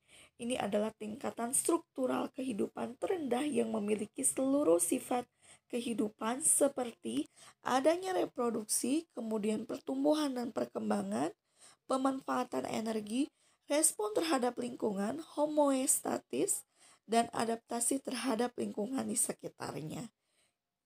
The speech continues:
Ya, kita lanjut lagi. Nah,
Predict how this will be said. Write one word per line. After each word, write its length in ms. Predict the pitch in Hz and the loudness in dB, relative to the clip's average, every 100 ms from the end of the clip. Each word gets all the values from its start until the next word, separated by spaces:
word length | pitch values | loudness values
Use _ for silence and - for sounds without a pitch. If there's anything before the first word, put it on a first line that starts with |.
| 254 | _
Ya, 240 | 226 226 - _ _ | -8 -6 -8 _ _
kita 160 | - | -10
lanjut 380 | - - 254 - | -8 -6 -8 -8
lagi. 400 | - 185 190 285 - _ _ _ _ _ _ | -6 -6 -6 -8 -8 _ _ _ _ _ _
Nah, 400 | 320 330 302 277 | -8 -4 -4 -6